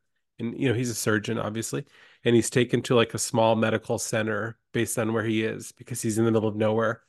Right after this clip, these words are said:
They make a wrong call not to do a scan that they should have done. If they did that scan, it would have saved his life. But he could hear. They say when you've lost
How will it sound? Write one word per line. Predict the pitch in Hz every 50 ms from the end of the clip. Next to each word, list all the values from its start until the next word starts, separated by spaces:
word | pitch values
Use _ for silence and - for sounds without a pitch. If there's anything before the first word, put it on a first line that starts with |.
| _ _ _ _ _ _
They | - 123 135 131 123
make | 120 123 123 123 -
a | 131
wrong | 117 117 110 110 107 104
call | - - - - 123 113 113 117 131 143 156 151 131
not | 120 113 110 -
to | - -
do | 110 104
a | 107 110
scan | - - - - 110 107 107 110 117 135 156 160 - _ _ -
that | - 127
they | - 113
should | - - 110
have | 107 101
done. | 95 107 107 110 113
If | 113 -
they | - 104
did | 101 110 104
that | 107 101 -
scan, | - - - 110 104 107
it |
would | 107 107
have | 104 -
saved | - 113 104 98 107
his | 101 110
life. | 107 104 110 120 - _ _ - - - - _ _ _ _ - 120
But | 127 117
he | 110 131 123
could | - 123 104
hear. | - - - 117 110 113 127 143 165 165 - _ _ _ -
They | 139
say | - 170 156
when | 151 156
you've | 143 123 113
lost | 117 113 113 113 113 - - - - - -